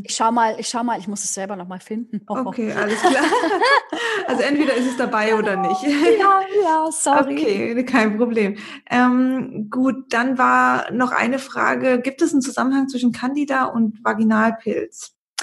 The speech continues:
Speaker 1: Naja, ich meine, klar, also ein Vaginalpilz kommt natürlich auch gerne, wenn,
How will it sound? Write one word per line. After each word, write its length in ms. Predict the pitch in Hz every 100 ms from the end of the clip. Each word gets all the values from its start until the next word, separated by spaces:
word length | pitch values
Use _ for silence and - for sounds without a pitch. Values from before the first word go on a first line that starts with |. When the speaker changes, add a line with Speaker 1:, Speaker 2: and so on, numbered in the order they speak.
| - - -
Speaker 1:
Naja, 260 | - 214 214
ich 120 | 214
meine, 380 | 240 240 247 240 233 - - -
klar, 340 | - 233 254
also 280 | 233 240 254
ein 120 | 247
Vaginalpilz 680 | 240 233 226 226 254 254 247
kommt 140 | - 247
natürlich 360 | 240 226 -
auch 280 | 202 247 262
gerne, 680 | - 196 208 214 202 202 220 -
wenn, 520 | 208 214 202 202 196